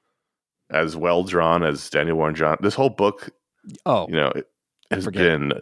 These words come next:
Speaker 1: just amazing. And the action sequences and the, the suplexes and the, the power bombs and, you know, the, the elbow drops and everything you want out of a giant wrestling match against God looked amazing.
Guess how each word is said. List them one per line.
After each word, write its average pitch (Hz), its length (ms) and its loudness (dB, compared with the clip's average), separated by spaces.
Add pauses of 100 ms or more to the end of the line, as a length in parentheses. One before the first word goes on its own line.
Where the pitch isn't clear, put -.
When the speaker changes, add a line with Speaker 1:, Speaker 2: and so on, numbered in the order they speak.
(300)
Speaker 1:
just - 180 -4
amazing. 65 560 -2 (920)
And 76 200 -2
the 69 140 0 (100)
action 73 280 -4
sequences 62 540 -8
and 60 140 -6
the, 62 100 -2
the - 440 -6
suplexes 69 840 -2
and 65 160 -6
the, 69 260 0 (520)
the - 80 -18
power 123 260 4
bombs 78 480 4
and, 78 360 -2
you 80 80 0
know, 69 160 2
the, 76 260 2
the 85 240 2 (100)
elbow 107 240 2
drops 87 360 0
and 90 80 0
everything 110 320 2
you 92 100 2
want 90 160 4
out 82 60 2
of 80 80 -2
a 80 140 -6 (160)
giant 80 380 0
wrestling 76 360 -2
match 67 240 -4
against 69 320 -8
God 73 280 2 (160)
looked 131 180 -2
amazing. 139 460 0